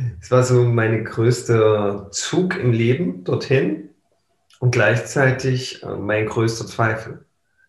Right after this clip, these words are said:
Weil wenn es das nicht gibt, dann hat mein Leben keinen Sinn. Und ich brauche einen Beweis.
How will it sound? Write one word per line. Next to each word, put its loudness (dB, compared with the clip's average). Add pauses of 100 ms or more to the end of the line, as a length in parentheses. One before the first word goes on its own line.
(1160)
Weil -2
wenn 4
es -2
das -4
nicht 2
gibt, -4
dann -2
hat -2
mein 2
Leben 0
keinen 0
Sinn. -4 (1900)
Und 2
ich -2
brauche -2
einen 2
Beweis. -8